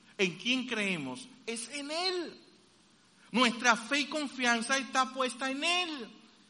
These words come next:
Y Él es que nos promete estar siempre con nosotros, y cuando no estemos aquí es porque estaremos allá en los cielos en su presencia.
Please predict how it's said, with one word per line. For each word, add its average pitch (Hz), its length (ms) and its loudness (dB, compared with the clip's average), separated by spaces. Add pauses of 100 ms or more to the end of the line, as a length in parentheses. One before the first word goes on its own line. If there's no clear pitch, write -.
(260)
Y 233 120 4
Él 285 120 4
es 302 100 2
que 311 160 0
nos 294 200 2
promete 285 1160 0
estar 208 440 -2 (360)
siempre 190 720 -4
con 202 160 -6
nosotros, 214 680 -4
y 190 100 -8
cuando 170 360 -2
no 202 80 0
estemos 285 560 0
aquí 269 580 0 (140)
es 202 120 0
porque 233 260 0
estaremos 233 640 2 (100)
allá 269 420 8
en 320 60 4
los 285 160 4
cielos 202 640 2 (240)
en 190 120 0
su 170 220 -6
presencia. 151 680 -6